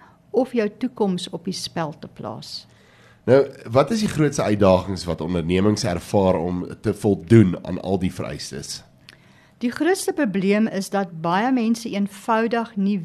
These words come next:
Speaker 1: weet watter dokumente, sertifikate nodig is nie, of hoe om dit te kry nie. Elke munisipaliteit het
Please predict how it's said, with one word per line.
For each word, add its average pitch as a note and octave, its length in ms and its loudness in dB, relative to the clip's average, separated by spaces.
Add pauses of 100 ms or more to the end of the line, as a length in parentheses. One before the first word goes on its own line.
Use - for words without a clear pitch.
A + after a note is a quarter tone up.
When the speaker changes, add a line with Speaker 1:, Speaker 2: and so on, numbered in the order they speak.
Speaker 1:
weet F3 340 -2
watter F3+ 340 -4
dokumente, F3+ 960 -2 (380)
sertifikate A3+ 960 2
nodig F#3 560 0
is - 220 -8
nie, D3+ 260 -6 (440)
of G3 280 -2
hoe A3+ 220 4
om C4 120 6
dit G3+ 180 0
te G3 80 -4
kry G3 420 -4
nie. E3+ 320 -4
Elke C#4 280 0
munisipaliteit G#3 880 -2
het F#3 180 -4